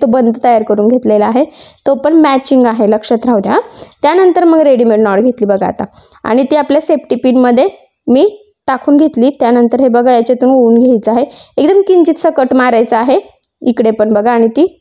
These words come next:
काढून घ्यायची. आता ती पुन्हा इकडनं पण छोटासा कट मारून त्यातूनच आपल्याला ओवून घ्यायची आहे. एकदम किंचितसा कट मारायचा, जास्त मारायचं नाही,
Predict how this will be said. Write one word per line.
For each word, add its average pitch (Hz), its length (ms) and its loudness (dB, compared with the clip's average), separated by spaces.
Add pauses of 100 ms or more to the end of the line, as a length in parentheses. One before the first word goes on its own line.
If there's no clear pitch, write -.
काढून 247 280 0
घ्यायची. 214 380 -2 (640)
आता 262 200 -2
ती 277 120 0
पुन्हा 311 380 2
इकडनं 247 460 0
पण 294 180 0 (460)
छोटासा 254 320 -2
कट 247 280 -2
मारून 247 260 2 (420)
त्यातूनच 277 440 0
आपल्याला 240 340 0
ओवून 247 320 2
घ्यायची 254 340 0
आहे. 226 260 -2 (1200)
एकदम 254 300 0
किंचितसा 302 540 0
कट 226 260 -2
मारायचा, 214 340 0
जास्त 247 320 -2
मारायचं 226 420 0
नाही, 240 180 2